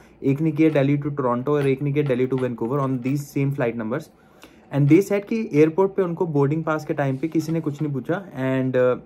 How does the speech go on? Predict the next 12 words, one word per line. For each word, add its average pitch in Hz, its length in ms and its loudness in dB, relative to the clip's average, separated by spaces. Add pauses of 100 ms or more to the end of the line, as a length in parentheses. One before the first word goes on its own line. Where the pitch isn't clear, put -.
(300)
they 147 140 2
carried 151 240 2 (120)
two 156 160 8
bags, 107 480 -6
two 151 140 2
check-in 139 260 0
bags। - 560 -8
So 185 100 6
it's - 200 -6
still 240 280 2
debatable 156 600 2
क्योंकि 185 380 -2